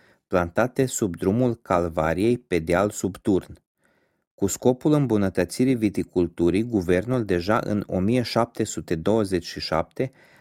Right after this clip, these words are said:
a interzis importul de vin în Banat. Odată cu dezvoltarea și majorarea suprafețelor sub podgorii în secolele al optsprezecelea și nouăsprezecelea,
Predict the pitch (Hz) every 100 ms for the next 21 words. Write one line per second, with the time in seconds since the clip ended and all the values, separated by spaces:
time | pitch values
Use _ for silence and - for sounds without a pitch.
0 | _ - 90 90 90 82 135 147 120 98
1 | - 101 113 120 101 92 82 92 104 92
2 | 90 95 92 80 _ - _ _ _ _
3 | _ _ _ - 87 87 123 139 139 120
4 | 104 95 95 90 - 117 82 82 - 85
5 | 87 85 87 107 110 104 87 92 87 -
6 | 110 - 82 - - 80 87 82 87 85
7 | 92 110 98 90 - 98 - 90 85 82
8 | 82 - - 82 - 107 - 98 - 87
9 | 80 80 - 80 - 82 78 76 - 90
10 | 87 95 - - 147